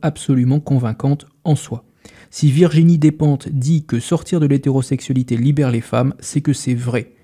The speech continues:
Pas besoin d'aller chercher plus loin. Mona Chollet d'ailleurs ne confronte jamais les citations. Elle n'oppose pas frontalement une féministe qui voudrait abolir l'hétérosexualité et une féministe qui la défendrait. Non,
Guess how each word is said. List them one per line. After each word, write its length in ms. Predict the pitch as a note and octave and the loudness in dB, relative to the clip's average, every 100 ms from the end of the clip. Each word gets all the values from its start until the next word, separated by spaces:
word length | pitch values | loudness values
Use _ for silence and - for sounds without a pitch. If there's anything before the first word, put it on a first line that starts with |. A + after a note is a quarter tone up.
| _ _ - | _ _ -2
Pas 100 | D3+ | 2
besoin 340 | C#3+ B2 D3 | 2 2 2
d'aller 220 | C#3+ A#2+ | 2 2
chercher 340 | B2+ B2+ - D3 | -2 -4 -4 -4
plus 200 | - C3 | -2 -2
loin. 180 | A#2+ - _ _ - _ - | -2 -8 _ _ -20 _ 0
Mona 220 | C#3 C3+ | 4 4
Chollet 260 | B2 C#3 C3 | 4 2 2
d'ailleurs 320 | A#2+ D3+ D3 | 2 2 2
ne 80 | C3 | 4
confronte 420 | C#3+ B2 E3+ C3+ | 2 2 2 2
jamais 300 | A#2+ D3+ E3 | 4 4 6
les 80 | C#3 | 2
citations. 480 | - D3 C3 A#2+ A#2+ - - - | 0 -2 -2 -4 -6 -10 -20 0
Elle 140 | C3+ | 4
n'oppose 340 | C#3 C3 D3 - | 4 4 2 2
pas 120 | D3 | -4
frontalement 540 | - C3 B2 C3 D3+ D#3 | -2 -4 0 0 0 4
une 100 | D3 | 4
féministe 460 | - D3 D3+ D#3 - | 6 4 4 2 -4
qui 100 | A#2+ | -4
voudrait 300 | A#2+ B2 - | -2 -2 -2
abolir 380 | A2+ A2+ C3+ A#2+ | -4 -4 -2 -4
l'hétérosexualité 840 | A#2+ A#2 A2+ B2 C3+ C#3+ D3+ G3 - - - | -4 -6 -6 -4 -2 0 2 0 -2 -4 4
et 60 | |
une 80 | C#3 | 4
féministe 420 | - C3 C3+ E3 | 4 2 4 0
qui 100 | - | -2
la 120 | C3 B2 | 0 0
défendrait. 480 | B2+ D3 B2 A2+ - _ - | 0 0 -2 -4 -10 _ 2
Non, 220 | C#3 B2+ | 4 4